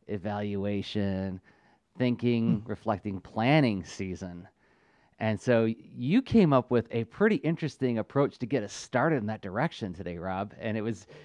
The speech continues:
Speaker 1: it was from a v-, a sort of a visceral, uh, sort of statement.
Speaker 2: <laughs> Okay, okay. Uh, so yeah, but when, where the heck do we get the time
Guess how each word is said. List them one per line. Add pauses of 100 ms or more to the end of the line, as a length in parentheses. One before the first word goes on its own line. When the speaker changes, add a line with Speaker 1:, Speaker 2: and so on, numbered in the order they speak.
(100)
Speaker 1:
it
was
from
a
v-,
a
sort
of
a
visceral, (480)
uh,
sort
of
statement. (2000)
Speaker 2:
<laughs> (200)
Okay,
okay. (680)
Uh, (220)
so
yeah, (100)
but
when,
where
the
heck (280)
do
we
get
the
time